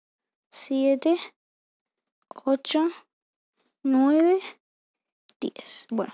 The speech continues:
y en la diez, por ejemplo, bas-, básicamente se, eh,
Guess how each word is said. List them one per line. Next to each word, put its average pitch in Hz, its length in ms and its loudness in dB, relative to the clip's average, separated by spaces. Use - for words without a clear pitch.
y 254 160 2
en 339 280 4
la 381 200 2
diez, 302 480 2
por 247 120 -4
ejemplo, 240 480 0
bas-, 247 320 -6
básicamente 247 680 0
se, - 260 -6
eh, 226 400 0